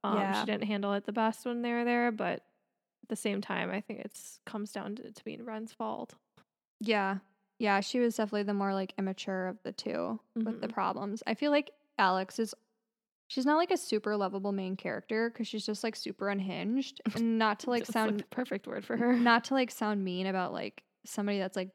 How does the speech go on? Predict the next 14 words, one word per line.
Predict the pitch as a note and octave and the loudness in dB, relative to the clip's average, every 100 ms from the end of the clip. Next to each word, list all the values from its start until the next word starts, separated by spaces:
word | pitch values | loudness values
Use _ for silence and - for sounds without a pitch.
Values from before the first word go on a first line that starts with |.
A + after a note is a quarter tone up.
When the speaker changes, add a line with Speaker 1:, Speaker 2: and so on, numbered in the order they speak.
| _ | _
Speaker 2:
going | G3 F#3+ F#3+ | -2 -2 -4
through | - F#3+ | -4 0
it, | A3+ C4 | 2 2
but | A#3+ G#3+ | 0 0
just, | A3+ - - | 0 0 -2
like, | F#3+ F#3+ - _ - | -2 -4 -14 _ -20
her | - A#3+ A3+ A3+ A3+ A3+ - _ _ _ _ _ _ _ _ _ | 0 2 4 2 0 -4 -10 _ _ _ _ _ _ _ _ _
situation | - B3 A#3 G#3+ A3 | 0 4 4 4 2
itself, | G#3+ G3 - G3 G3 | -2 -4 -2 -2 0
she | - G#3+ | -4 -2
just | A3 G#3+ - | -2 -2 -4
seems, | A#3+ A#3+ A3 | 0 0 0
like, | G3 | -2
so, | - - G#3 G3+ G3+ G3 G3 | -4 -6 0 2 2 0 -2